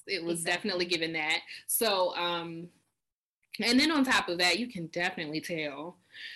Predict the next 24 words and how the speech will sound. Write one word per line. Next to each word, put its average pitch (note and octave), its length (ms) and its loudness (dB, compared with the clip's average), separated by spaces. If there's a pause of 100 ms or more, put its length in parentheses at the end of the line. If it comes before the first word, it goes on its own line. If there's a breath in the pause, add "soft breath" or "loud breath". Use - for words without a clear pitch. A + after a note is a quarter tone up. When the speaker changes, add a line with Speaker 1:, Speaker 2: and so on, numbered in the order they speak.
Speaker 1:
she G3+ 600 0
is F3 160 0
more G#3+ 520 4
than G#3+ 180 2
just, F3+ 200 0
like, D#3+ 220 -2
tanning. E3+ 600 -2
She B3 260 0
is F#3+ 120 -2
using F3 360 -2
darker E3 400 -2
makeup. - 540 -8 (280 loud breath)
You E4+ 160 2
can B3+ 180 0
tell. - 380 -6 (280 loud breath)
She B3+ 180 -2
can't G3 200 -2
convince D#3+ 400 -4
me E3 140 -2
otherwise. - 640 -6 (880)
So F#3 640 0 (1120 loud breath)
<sighs> - 80 0
this C4 600 4
girl E3+ 640 2